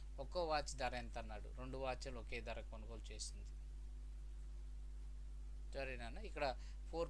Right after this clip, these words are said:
పాయింట్ టూ పర్సెంటేజ్ వచ్చేసరికి నూట ఎనభై తొమ్మిది అయితే, హండ్రెడ్ పర్సెంటేజ్ ఎంత అంటే, so, నాలుగు వేల ఐదు వందలు నాన్న. డైరెక్ట్ తీసేసుకున్నాను, నాలుగు వేల ఐదు వందలు. చూడన్నాను, రెండు కలిపి తొమ్మిది వేలు అయింది.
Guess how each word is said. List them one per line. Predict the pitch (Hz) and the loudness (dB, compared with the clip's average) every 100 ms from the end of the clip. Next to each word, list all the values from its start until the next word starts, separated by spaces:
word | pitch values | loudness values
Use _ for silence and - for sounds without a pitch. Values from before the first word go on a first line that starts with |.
| - | 6
పాయింట్ | 156 147 | 6 6
టూ | 151 | 0
పర్సెంటేజ్ | 139 135 - 135 135 127 | 0 2 2 2 0 0
వచ్చేసరికి | 123 127 - 127 117 | 0 0 0 0 -2
నూట | 120 123 127 | 0 0 2
ఎనభై | 120 117 120 | 0 0 0
తొమ్మిది | 120 110 110 | -2 -2 -2
అయితే, | 110 151 | 0 0
హండ్రెడ్ | 123 123 120 | 0 0 0
పర్సెంటేజ్ | 123 - 120 120 113 | 0 0 0 -2 -2
ఎంత | 107 - | -2 -2
అంటే, | 110 104 202 - - - - | -4 -2 -2 -2 -2 -2 0
so, | 143 | 2
నాలుగు | 127 120 120 107 | 6 6 4 0
వేల | 107 101 | 0 0
ఐదు | 104 | 0
వందలు | 104 107 107 | -2 -2 -2
నాన్న. | 98 - - - - - | -2 -4 -6 -8 -8 -4
డైరెక్ట్ | 113 113 110 - | -2 -2 -2 -4
తీసేసుకున్నాను, | 110 - 98 - 107 110 208 | -2 -2 -2 -6 -6 -6 -6
నాలుగు | 127 113 107 | -2 -2 -2
వేల | 104 120 226 - - - | -4 -2 -4 -4 -8 -6
ఐదు | 104 - | -6 -6
వందలు. | - - - - - - - - - - 143 | -6 -8 -8 -8 -8 -8 -6 -4 -2 -2 0
చూడన్నాను, | 147 160 175 | 2 2 2
రెండు | 143 131 | 0 0
కలిపి | 139 147 143 | 2 2 2
తొమ్మిది | 156 139 131 127 | 0 0 0 2
వేలు | 123 123 | 4 4
అయింది. | 113 143 | 2 0